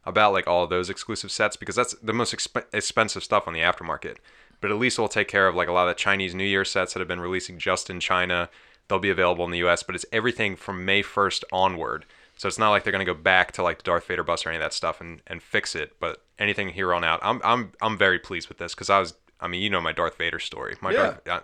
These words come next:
Speaker 1: like, I'm, I'm so beyond any of those exclusives. So I'm just ready for this to be, to be happening.
Speaker 2: Yeah, this, I mean,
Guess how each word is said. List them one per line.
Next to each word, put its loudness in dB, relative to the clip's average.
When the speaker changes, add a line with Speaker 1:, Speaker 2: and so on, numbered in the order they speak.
Speaker 1:
like, -4
I'm, -4
I'm -4
so 0
beyond 2
any 0
of -2
those -2
exclusives. -10
So -2
I'm -2
just -6
ready 2
for -6
this -4
to -20
be, -6
to -10
be -4
happening. -4
Speaker 2:
Yeah, 4
this, 2
I -4
mean, -4